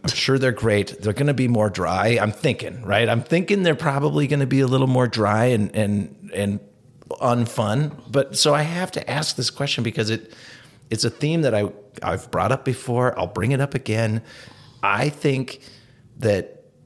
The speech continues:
entrepreneurship training, one of the things that should happen, I used to guide canoe trips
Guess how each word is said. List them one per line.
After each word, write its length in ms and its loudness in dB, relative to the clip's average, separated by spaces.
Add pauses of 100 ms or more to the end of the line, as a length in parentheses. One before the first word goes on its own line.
(520)
entrepreneurship 1000 0
training, 680 -2
one 140 0
of 100 0
the 100 -2
things 420 -2
that 200 -4
should 200 -2
happen, 540 -6
I 80 -4
used 280 -2
to 60 -4
guide 420 -4
canoe 280 -4
trips 560 -8